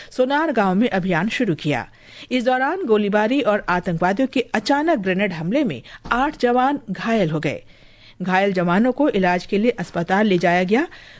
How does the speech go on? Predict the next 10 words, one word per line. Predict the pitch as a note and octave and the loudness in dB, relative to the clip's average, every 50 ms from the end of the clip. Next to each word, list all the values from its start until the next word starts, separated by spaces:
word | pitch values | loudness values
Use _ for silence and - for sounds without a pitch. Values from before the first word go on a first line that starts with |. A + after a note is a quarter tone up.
| - - | -10 -4
दुर्गम | G3+ C#4 D4+ D#4 F#4+ G#4 F#4 | 0 0 2 2 0 0 0
इलाके | D4+ C#4+ C#4 C4+ C4 - D4+ E4 | 2 2 2 2 0 0 0 2
और | - A#3+ A3 | 2 0 -2
कम | - - C#4 D#4 C4+ | 0 0 0 0 0
दृश्यता | G3 F#3+ F#3+ - - A3 G#3 A#3 A#3+ C4+ | 0 -2 -2 0 -2 -2 0 0 0 0
के | C4 B3 F#3+ | 0 -2 -2
कारण | F#3+ - A3+ A#3+ C4 A3 D#3+ - - | -2 -2 0 0 0 0 -2 -4 -6
देर | E3 D#3+ G3 A#3 C#4+ D#4+ B3 | -6 -2 0 0 0 2 0
रात | A3+ F#3 F3 F3+ F3+ - - | 0 0 0 0 -2 -4 -4
अभियान | F#3+ F#3 G3+ G#3+ G#3+ F#3 E3 E3+ G3 | -2 0 0 0 0 2 0 0 -2